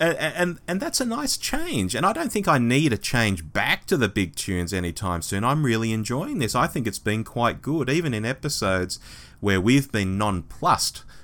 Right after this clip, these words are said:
with the story or the acting, the music's always been there, doing just what it says on the box. So, you know, Akinola's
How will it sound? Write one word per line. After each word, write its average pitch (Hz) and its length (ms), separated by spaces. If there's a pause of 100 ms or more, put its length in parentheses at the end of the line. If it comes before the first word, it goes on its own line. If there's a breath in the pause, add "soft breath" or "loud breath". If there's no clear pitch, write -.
(120)
with 98 160
the 90 80
story 98 720
or 80 160
the 65 180
acting, 98 560 (360 loud breath)
the 120 120
music's 160 680
always 92 380
been 87 320
there, 82 180
doing 113 380
just - 420
what 185 140
it 151 120
says 147 280
on 139 220
the 123 60
box. 95 360
So, 113 340
you 117 240
know, 123 260 (220)
Akinola's 160 800